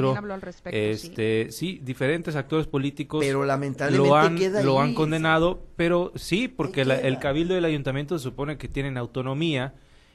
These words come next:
Speaker 2: y, y, pues, bueno, eh, poco pueden hacer las instancias, aunque tengan mucha autoridad, como el propio gobernador, en, en ese, en ese asunto, y bajo esa, eh, bajo ese amparo se van a cobijar los, los regidores, eh, vándalos, eh, como tú lo decías, Manuel.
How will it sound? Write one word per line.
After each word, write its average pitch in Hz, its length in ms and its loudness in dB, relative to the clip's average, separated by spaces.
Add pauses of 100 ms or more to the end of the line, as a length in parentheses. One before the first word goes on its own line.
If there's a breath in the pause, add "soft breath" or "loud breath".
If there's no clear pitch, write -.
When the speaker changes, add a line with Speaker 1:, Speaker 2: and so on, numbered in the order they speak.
(160)
Speaker 2:
y, 113 560 -4
y, 123 120 -10
pues, 107 180 -6
bueno, 120 440 -2
eh, - 360 -12
poco 147 300 -2
pueden 139 200 2
hacer 123 260 -4
las 139 120 -2
instancias, 123 420 -4
aunque 110 220 -6
tengan 117 300 -6
mucha 113 180 -8
autoridad, 117 380 -4
como 98 180 -10
el 95 60 -14
propio - 320 -6
gobernador, 123 560 -2 (380 soft breath)
en, 107 200 -6 (100)
en 110 160 -4
ese, 113 680 -4
en 107 80 -6
ese 113 160 -6
asunto, 156 500 -4
y 123 80 -6
bajo 110 300 -2
esa, 113 460 -2 (420 loud breath)
eh, 110 240 -6
bajo 110 260 -4
ese 127 140 -2
amparo 131 260 2
se 139 100 -4
van 123 160 0
a 131 100 -4
cobijar 131 560 -4 (120)
los, 98 260 -10
los 101 240 -10
regidores, 117 680 -4
eh, 87 120 -14
vándalos, 101 960 -6
eh, 95 200 -12
como 92 220 -12
tú 131 100 -8
lo 120 180 -2
decías, 104 360 -8
Manuel. 95 220 -14